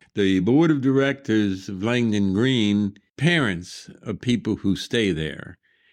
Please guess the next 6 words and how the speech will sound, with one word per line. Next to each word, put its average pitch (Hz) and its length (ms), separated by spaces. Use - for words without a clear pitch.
cannot 120 540
exceed, 110 1080
cannot 131 420
reach 120 400
fifty 139 540
percent 104 520